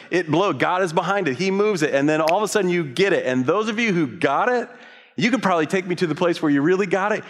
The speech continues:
You are the freest people on the planet right now 'cause you finally realize it's not about me. It's a gift. How many know it's a gift?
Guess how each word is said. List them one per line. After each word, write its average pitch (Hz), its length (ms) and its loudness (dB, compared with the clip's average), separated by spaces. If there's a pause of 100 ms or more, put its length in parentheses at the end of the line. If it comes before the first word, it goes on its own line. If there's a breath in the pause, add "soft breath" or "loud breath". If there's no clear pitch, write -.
(140)
You 226 180 0
are 226 80 2
the 156 80 0
freest 226 500 -2
people 202 280 0
on 185 80 0
the 165 60 0
planet 190 360 0
right 151 160 0
now 139 160 0
'cause 131 200 -4
you 233 140 -2
finally 226 400 0
realize 208 420 2
it's 196 240 -2
not 262 160 0
about 220 300 0
me. 247 300 0 (240 loud breath)
It's 233 260 0
a 233 60 2
gift. 202 680 0 (280)
How 196 100 0
many 254 160 2
know 247 160 2
it's 190 100 0
a 196 60 2
gift? 220 680 -2